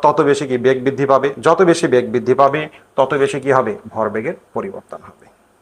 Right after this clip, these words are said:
যার কারণে আমাদের ভরবেগের, এই জন্য বলা হয় যে ভরবেগের পরিবর্তনের হার এর উপর প্রযুক্ত বলের সমানুপাতিক।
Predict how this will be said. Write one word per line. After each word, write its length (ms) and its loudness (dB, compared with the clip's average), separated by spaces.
যার 220 2
কারণে 280 2
আমাদের 300 2
ভরবেগের, 560 2
এই 160 2
জন্য 140 0
বলা 180 2
হয় 100 -2
যে 80 -2
ভরবেগের 540 -2
পরিবর্তনের 640 -2
হার 180 2
এর 120 -8
উপর 120 -10
প্রযুক্ত 380 -10
বলের 260 -2
সমানুপাতিক। 760 -18